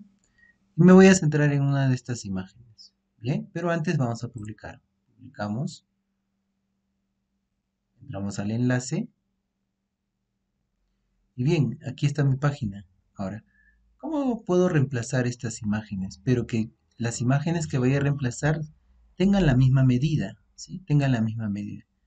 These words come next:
Para hacer esto, primero tengo que tener la página publicada. Ok. Digamos, esta imagen,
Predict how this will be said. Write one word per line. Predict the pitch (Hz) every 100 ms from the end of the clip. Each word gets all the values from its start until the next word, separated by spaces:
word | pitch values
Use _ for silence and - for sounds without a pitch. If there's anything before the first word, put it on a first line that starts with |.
| _ _ -
Para | 165
hacer | 180 220
esto, | 214 208 240 233
primero | 147 151 160
tengo | 156 151
que | 135
tener | 117 120
la | 113
página | 113 110 110
publicada. | 107 98 101 - 113 - _
Ok. | _ 156 - - _ _ _ _ _
Digamos, | 110 113 120 117
esta | 123 156
imagen, | 151 151 147 180 202 208